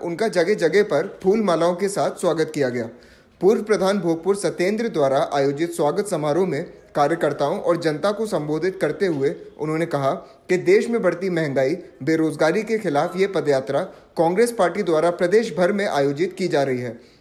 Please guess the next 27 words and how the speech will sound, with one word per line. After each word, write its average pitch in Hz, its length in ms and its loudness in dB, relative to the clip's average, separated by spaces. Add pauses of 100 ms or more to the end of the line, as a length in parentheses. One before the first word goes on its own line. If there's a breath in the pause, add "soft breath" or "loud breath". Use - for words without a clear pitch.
उन्होंने 143 280 -2
कहा 147 260 0 (380 loud breath)
कि 170 100 2
आज 202 280 2
किसानों 196 420 -2
के 233 140 -2
साथ 175 320 -2
अन्याय 151 300 0
हो 170 180 2
रहा 143 160 2
है, 113 240 -6 (340 soft breath)
यहाँ 151 260 -2
तक 156 140 -4
कि 208 460 -6
उनको 170 360 2
अपने 208 320 2
गन्ने 175 300 0
का 226 160 2
मूल्य 196 360 0
तक 180 280 0
अभी 175 220 0
तक 208 160 0
घोषित 156 380 -4
नहीं 180 220 0
किया 143 240 0
गया 131 160 0
है। 117 220 -10